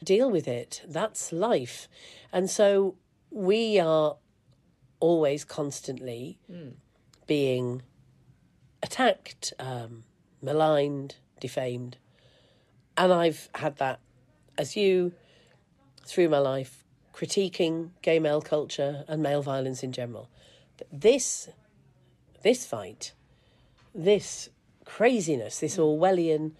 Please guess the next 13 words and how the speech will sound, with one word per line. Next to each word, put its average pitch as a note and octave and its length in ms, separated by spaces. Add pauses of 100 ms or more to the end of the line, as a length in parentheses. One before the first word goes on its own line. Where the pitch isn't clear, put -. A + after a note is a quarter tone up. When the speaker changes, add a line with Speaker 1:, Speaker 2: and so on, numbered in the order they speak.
(500)
Speaker 1:
I E3 60
think G3+ 220
it's E3 120
probably D#3+ 280
more D3+ 220
like C#3 480
McCarthyite D#3 1120
Speaker 2:
Mm. G3 300 (1300)
Speaker 1:
response G#3 720
to A#2+ 460 (180)
flat - 600
earth C3 500
theory E3+ 680